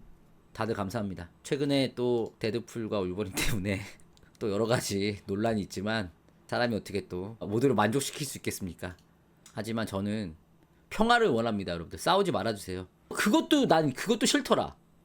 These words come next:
내가 재미없다고 한 걸 뭐라 하는 것도 싫지만 재밌다고 한 사람도 뭐라 하는 게 싫어. 똑같아, 그냥.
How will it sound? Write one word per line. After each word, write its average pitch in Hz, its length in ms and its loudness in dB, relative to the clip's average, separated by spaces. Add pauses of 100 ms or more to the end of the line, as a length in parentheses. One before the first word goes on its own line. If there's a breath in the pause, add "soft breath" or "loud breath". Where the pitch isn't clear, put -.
(100)
내가 185 800 4
재미없다고 175 640 2
한 165 140 2
걸 160 80 4
뭐라 165 320 4
하는 262 180 4
것도 247 200 2
싫지만 190 600 2 (540)
재밌다고 294 560 6
한 277 160 6
사람도 247 280 6
뭐라 165 200 6
하는 185 140 4
게 151 80 2
싫어. 143 360 0 (680)
똑같아, 320 400 2
그냥. 92 240 -6